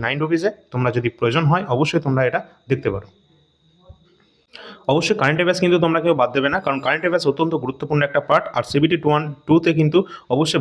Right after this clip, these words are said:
ভালো মাত্রায় কারেন্ট অ্যাফেয়ার্স জিজ্ঞাসা করা হবে। আর আমাদের এখানে কিন্তু the best content কিন্তু দেওয়া রয়েছে কারেন্ট অ্যাফেয়ার্স, যেখানে কিন্তু আমাদের পঞ্চাশটা নাম্বারের মধ্যে তোমাদের মোটামুটি তোমাদের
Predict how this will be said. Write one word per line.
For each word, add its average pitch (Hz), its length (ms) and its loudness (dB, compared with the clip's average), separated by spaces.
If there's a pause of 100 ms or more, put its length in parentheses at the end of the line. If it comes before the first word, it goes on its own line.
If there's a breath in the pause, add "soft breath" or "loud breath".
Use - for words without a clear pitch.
ভালো 139 180 2
মাত্রায় 156 240 0
কারেন্ট 131 180 -2
অ্যাফেয়ার্স 131 240 0
জিজ্ঞাসা 120 300 -2
করা 120 180 2
হবে। 160 120 -2 (100)
আর 123 140 2
আমাদের 139 240 0
এখানে 170 200 -2
কিন্তু 165 220 -6
the 117 120 0
best 160 240 2
content 135 300 -2
কিন্তু 143 200 2
দেওয়া 123 160 4
রয়েছে 123 260 0
কারেন্ট 117 200 0
অ্যাফেয়ার্স, 135 240 -2 (100)
যেখানে 139 260 2
কিন্তু 151 240 0
আমাদের 123 260 0
পঞ্চাশটা 123 380 -2 (420 loud breath)
নাম্বারের 147 340 2
মধ্যে 151 220 2
তোমাদের 135 220 2 (120)
মোটামুটি 151 380 0
তোমাদের 139 220 0